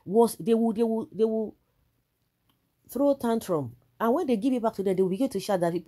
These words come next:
people are the ones insulting. And they are the ones who really insult. It is what they do that they always attack other people or accuse other people of doing. Just like, eh, Buhari who was saying, eh,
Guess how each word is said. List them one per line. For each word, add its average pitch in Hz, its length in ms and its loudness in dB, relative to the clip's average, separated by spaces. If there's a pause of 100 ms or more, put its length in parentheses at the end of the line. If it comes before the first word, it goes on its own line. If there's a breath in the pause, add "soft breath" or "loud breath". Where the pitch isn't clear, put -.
(120)
people 214 220 -8
are 175 60 0
the 170 80 0
ones 190 260 -2
insulting. 180 400 -2 (220 loud breath)
And 247 160 2
they 247 40 6
are 247 80 6
the 240 120 2
ones 269 240 0
who 247 200 -4
really 233 240 0
insult. 185 440 -2 (760)
It 247 120 -6
is 226 140 -2
what 247 260 -6
they 190 140 -2
do 185 200 -4
that 170 180 0
they 180 120 -2
always 220 460 -6
attack 190 460 -6
other 185 240 2
people 180 320 -2
or 165 100 4
accuse 220 400 -4 (280 soft breath)
other 196 260 -2
people 180 320 -4
of 139 100 -4
doing. 165 240 -2 (340 soft breath)
Just 254 220 -2
like, 185 240 0
eh, 180 80 0
Buhari 185 280 0
who 233 120 0
was 185 220 -2
saying, 196 260 -6
eh, 147 160 -4